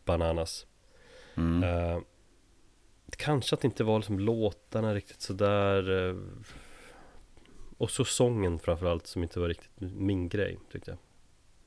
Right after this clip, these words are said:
Speaker 1: Men alltså,
Speaker 2: Nej.
Speaker 1: en, en klart okej platta.
Speaker 2: Men du har alltså inte ändrat någon direkt s-,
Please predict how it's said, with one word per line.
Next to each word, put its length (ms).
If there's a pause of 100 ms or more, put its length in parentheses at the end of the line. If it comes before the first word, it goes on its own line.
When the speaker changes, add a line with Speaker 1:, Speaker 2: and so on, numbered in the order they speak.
(320)
Speaker 1:
Men 180
alltså, 160
Speaker 2:
Nej. 220
Speaker 1:
en, 120 (280)
en 80
klart 280
okej 220
platta. 360 (840)
Speaker 2:
Men 180
du 80
har 100
alltså 240
inte 280
ändrat 340
någon 260
direkt 440
s-, 240